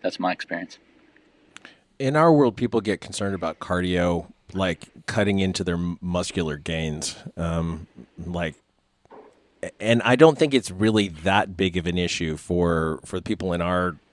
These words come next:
Speaker 2: you know, in our situation where, you know, you're, um,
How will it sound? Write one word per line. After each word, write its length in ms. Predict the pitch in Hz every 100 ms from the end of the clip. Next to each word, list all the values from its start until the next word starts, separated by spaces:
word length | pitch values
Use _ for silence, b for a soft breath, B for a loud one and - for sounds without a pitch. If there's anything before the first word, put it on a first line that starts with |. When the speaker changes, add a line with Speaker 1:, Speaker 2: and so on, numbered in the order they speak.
| _ -
Speaker 2:
you 100 | 90
know, 120 | 85
in 60 |
our 120 | 90 85
situation 580 | 90 - 85 82 85
where, 340 | 80 80 80 76 -
you 120 | 87
know, 120 | 80
you're, 340 | 78 76 76 76 - -
um, 420 | 80 78 76